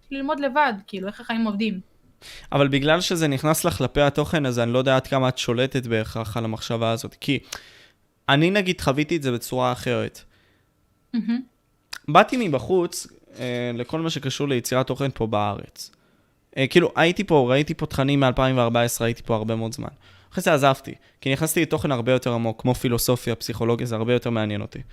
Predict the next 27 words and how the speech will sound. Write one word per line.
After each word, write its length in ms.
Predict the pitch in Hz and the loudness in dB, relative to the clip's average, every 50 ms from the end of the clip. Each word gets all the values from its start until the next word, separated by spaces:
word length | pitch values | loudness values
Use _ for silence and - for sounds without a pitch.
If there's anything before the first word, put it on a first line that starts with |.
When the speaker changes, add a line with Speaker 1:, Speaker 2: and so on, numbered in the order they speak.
| - - - - - - _ _ _ _ - | -20 -20 -20 -20 -20 -20 _ _ _ _ -4
Speaker 2:
אה, 340 | 127 131 135 135 135 120 80 87 | 0 0 2 2 2 0 0 0
ועם 260 | 135 165 196 220 214 | 2 2 2 2 0
הזמן, 340 | 180 165 185 202 202 214 208 | -2 0 2 2 2 0 -2
כשהתערבבתי 760 | - - - 143 127 - 123 117 120 135 147 - - - 131 | -4 -2 -2 -2 0 0 -2 0 2 0 0 0 -2 -6 -4
שוב, 480 | - - 175 185 190 190 190 190 - 208 214 240 _ _ _ _ _ _ - 349 - | -2 2 4 4 4 4 0 -4 -10 -18 -20 -20 _ _ _ _ _ _ -20 -18 -10
אה, 320 | 139 117 117 117 117 113 117 110 | -6 -4 -2 -2 -2 -2 -4 -4
וחזרתי 460 | 110 - 117 120 131 - - - 143 | -4 -4 0 2 2 2 2 0 -2
עוד 120 | 131 - | -2 -2
פעם 200 | - 120 117 113 | -2 -4 -4 -2
לזה, 200 | 113 113 117 117 127 - - - - - - _ - | -4 -4 -4 -6 -8 -10 -16 -20 -20 -20 -20 _ -4
הרגשתי 400 | 127 131 127 165 202 - - 220 | -4 0 2 2 2 2 2 0
עד 100 | 175 - | 0 2
כמה 260 | - 185 196 202 185 | 2 0 0 2 2
אנשים 440 | 147 131 127 - - 185 202 208 214 | 0 0 0 0 0 0 -2 -2 -4
פה 320 | - - 147 131 117 - - - | -4 0 2 2 2 0 0 -2
הם, 240 | 135 131 127 107 - _ _ _ _ _ _ _ _ _ _ _ _ _ _ _ _ - _ _ _ _ _ - | -2 0 0 -2 -6 _ _ _ _ _ _ _ _ _ _ _ _ _ _ _ _ -20 _ _ _ _ _ -4
הם 180 | 156 156 151 | -2 0 0
לא 140 | 156 185 196 | 2 0 0
באמת 380 | 185 196 185 165 151 139 - 131 | 2 2 2 2 2 2 2 0
עמוקים. 520 | 120 117 113 - - 160 151 110 - - - _ _ _ _ _ _ _ _ _ - - | 0 0 -2 -4 -4 -4 -4 -4 -6 -10 -14 _ _ _ _ _ _ _ _ _ -8 -4
הם 140 | 131 131 | -2 0
מאו-, 220 | 135 127 85 71 120 139 | 0 0 0 -2 0 0
וזה 200 | 139 123 - 139 | 0 0 2 0
מאוד 260 | 143 143 170 - - | 2 2 0 -2 -4
כאב 320 | - - 147 160 160 160 | -2 -2 0 0 2 0
לי, 80 | 160 160 | 0 0
בא-, 120 | 143 123 | 0 0